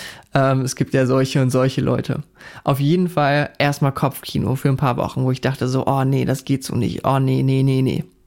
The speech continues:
So. Und hinterher wollte ich das ansprechen und habe mir aufgeschrieben, an welchen Tagen das passiert ist. Und da ist mir aufgefallen, es ist gar nicht so häufig passiert,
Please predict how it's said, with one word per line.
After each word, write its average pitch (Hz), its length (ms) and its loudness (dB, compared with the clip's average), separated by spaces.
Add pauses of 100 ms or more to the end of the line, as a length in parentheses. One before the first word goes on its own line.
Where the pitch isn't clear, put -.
(180)
So. - 300 -2 (560)
Und 147 140 2
hinterher 170 320 2
wollte 156 200 2
ich 160 60 -4
das - 220 -2
ansprechen 180 640 0
und 156 140 0
habe 160 160 2
mir 160 200 2
aufgeschrieben, 185 600 0
an 147 160 2
welchen 185 300 2
Tagen 160 360 2
das 147 120 -2
passiert 147 400 0
ist. - 300 -10 (1700)
Und 139 140 2
da 123 60 4
ist - 160 -2
mir 170 140 2
aufgefallen, 170 560 0
es 165 120 -4
ist - 260 -6
gar 156 220 2
nicht 156 180 0
so 147 220 -2
häufig 170 420 0
passiert, 156 680 0